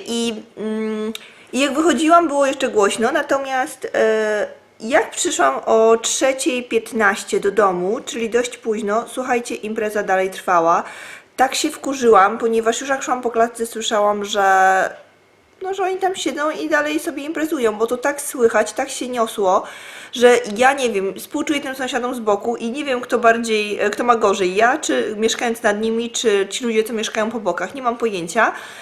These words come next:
W każdym razie przyszłam do domu i myślałam, że, słuchajcie, zwariuję. Po prostu mnie od razu taki, takie nerwy łapią, jak ja to słyszę, bo mówię:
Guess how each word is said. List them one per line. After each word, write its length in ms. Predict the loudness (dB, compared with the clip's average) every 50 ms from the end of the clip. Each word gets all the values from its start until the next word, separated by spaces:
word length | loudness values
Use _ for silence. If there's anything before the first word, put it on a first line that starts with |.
| -18 -20 -20 -20 -18 -6
W 60 | 0
każdym 240 | 2 2 2 2 2
razie 180 | 0 0 -2
przyszłam 260 | -4 -4 -4 -4 -4
do 120 | -2 0 2
domu 280 | 4 4 4 2 -2
i 120 | -4 -6 -6
myślałam, 340 | -6 -4 -2 0 0 0 -2
że, 80 | -4
słuchajcie, 340 | -6 -4 -4 -4 -4 -4 -6
zwariuję. 540 | -4 0 2 2 2 2 2 2 2 2 0
Po 120 | 0 -4
prostu 340 | -4 -2 -2 -2 -2 -4 -6
mnie 140 | -4 -4 -2
od 60 | 0
razu 220 | 0 -2 -2 -4
taki, 480 | -4 0 0 0 0 0 -4 -4 -4 -4
takie 380 | -4 -2 -2 -2 -2 -2 -2 2
nerwy 360 | 4 4 4 4 4 0 2
łapią, 280 | 2 2 2 2 2
jak 140 | 2 2 0
ja 60 | -4
to 120 | -6 -6 -6
słyszę, 360 | -4 -2 -2 0 0 0 0
bo 120 | 0 0
mówię: 440 | 0 0 0 0 6 8 8 8 8